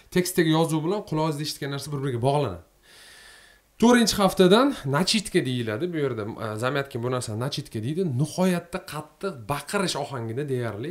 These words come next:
baqirmaysiz-u, lekin baqirishga yaqin, chegarada o'qiysiz. И shunaqa o'qishingiz kerak, e, o'sha eshitgan dialogingizga taqlid qilib o'qishingiz kerak. Buni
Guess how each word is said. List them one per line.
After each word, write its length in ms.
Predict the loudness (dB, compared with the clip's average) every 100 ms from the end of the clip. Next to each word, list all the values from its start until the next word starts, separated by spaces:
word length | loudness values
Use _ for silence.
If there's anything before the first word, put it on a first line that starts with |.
| -6
baqirmaysiz-u, 840 | -4 -2 0 2 2 0 -6 -8 -8 -8 -14 _ -10
lekin 320 | -4 -4 -4 -12 -12 -8
baqirishga 540 | -6 -4 -4 -2 -2
yaqin, 360 | -2 -2 -4 -8 -10 _ _
chegarada 600 | -4 0 2 2 0 -4 -6 -12 _ -20 _ _ _
o'qiysiz. 520 | 4 6 4 -4 -6 -18 -20 _ _ -20 _
И 80 | -6
shunaqa 300 | 0 2 4
o'qishingiz 320 | 2 0 -6 -4
kerak, 560 | -2 0 -2 -6 -10
e, 100 | -8 -6 -6 -6 -10
o'sha 180 | -8 -6
eshitgan 300 | -4 -2 0 0
dialogingizga 480 | 2 2 0 -2 -4
taqlid 380 | -8 -2 0 0
qilib 220 | 0 0 0
o'qishingiz 320 | -4 -10 -12
kerak. 160 | -16 -20 _
Buni 340 | -4 2 4